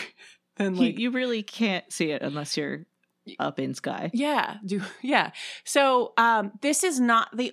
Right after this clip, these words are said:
Speaker 1: only example included in
Speaker 2: Hmm.
Speaker 1: that story, in that,
Speaker 2: Cool.
Speaker 1: uh, um, in that
Speaker 2: Article?
Speaker 1: study, as
Speaker 2: Oh.
Speaker 1: covered by the New York Times. There's one in Jordan, too, which is a monolith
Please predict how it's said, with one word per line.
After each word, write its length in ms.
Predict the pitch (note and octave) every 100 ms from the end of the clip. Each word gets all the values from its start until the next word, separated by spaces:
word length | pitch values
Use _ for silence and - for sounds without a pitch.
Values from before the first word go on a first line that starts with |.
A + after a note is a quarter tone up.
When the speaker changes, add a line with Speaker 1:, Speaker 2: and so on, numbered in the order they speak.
| -
Speaker 1:
only 760 | A3+ A#3 A#3+ A3+ F3 - G#3+ - -
example 720 | F#3+ F#3+ E4 E4 - - - G#3
included 500 | F#3+ - G3+ F3+ E3+
in 100 | E3
Speaker 2:
Hmm. 60 | D#3+
Speaker 1:
that 160 | -
story, 400 | - D#4 C4+ - -
in 180 | F#3+ F3+
that, 380 | E3+ E3 E3 -
Speaker 2:
Cool. 160 | D#3+
Speaker 1:
uh, 240 | D3+ D3 E3 _ _ _ - _ - -
um, 640 | D#3+ E3 D#3+ D#3+ E3 - _ _ _ _ _ _ _ _ -
in 100 | F3
that 60 |
Speaker 2:
Article? 160 | F#3+ E4+
Speaker 1:
study, 420 | F4+ F4 C4 C4+ - - - -
as 220 | A3+ G#3
Speaker 2:
Oh. 40 | D3+
Speaker 1:
covered 340 | C#4 B3 A#3
by 100 | G#3
the 60 | F#3+
New 60 | F#3+
York 120 | F3
Times. 300 | - E4+ A#3+
There's 140 | G#3 G#3
one 120 | A3
in 120 | G3+ F#3
Jordan, 360 | A3+ A#3 F#3
too, 240 | - D4 F#3+
which 240 | G3 G3
is 120 | F#3
a 80 | E3+
monolith 880 | F#3+ C4 E4+ C#4+ F#3 D#3 F#3+ - -